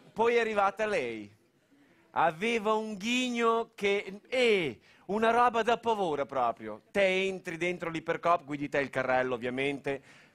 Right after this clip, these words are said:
Chi ha mai guidato un carrello che vada dritto, alzi la mano.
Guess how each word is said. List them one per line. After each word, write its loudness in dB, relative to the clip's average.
Chi 2
ha 4
mai 2
guidato 0
un -6
carrello 2
che -6
vada -2
dritto, -4
alzi 0
la 0
mano. -2